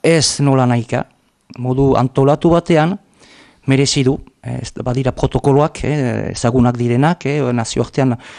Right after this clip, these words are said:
ezagunak direnak, eta hor zergatik ez Euskal Herrian. Euskal Herrian merezi dugu hori, eta behar dugu, behar den bezala, behar diren bezala gauzak egin, eta, eh, bon, ordean hori, eh,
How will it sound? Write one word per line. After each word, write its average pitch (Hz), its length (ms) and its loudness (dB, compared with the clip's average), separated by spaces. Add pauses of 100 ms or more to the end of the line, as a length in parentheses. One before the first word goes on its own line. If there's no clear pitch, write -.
(200)
ezagunak 143 520 2
direnak, 120 420 0
eta 117 320 -2
hor 147 360 -2 (400)
zergatik 131 440 -2
ez 165 140 0
Euskal 131 300 0
Herrian. 117 260 -4
Euskal 151 300 0
Herrian 151 280 2
merezi 156 340 2
dugu 131 280 2
hori, 113 200 -4
eta 110 340 -4
behar 120 200 -2
dugu, 131 180 -2
behar 127 220 0
den 151 160 2
bezala, 131 380 0 (100)
behar 120 220 -6
diren 139 260 0
bezala 117 320 -4
gauzak 120 380 -4
egin, 131 360 -2 (720)
eta, 127 380 0 (100)
eh, - 420 -14 (100)
bon, 127 280 -4
ordean 143 440 2 (360)
hori, 143 440 2
eh, 104 220 2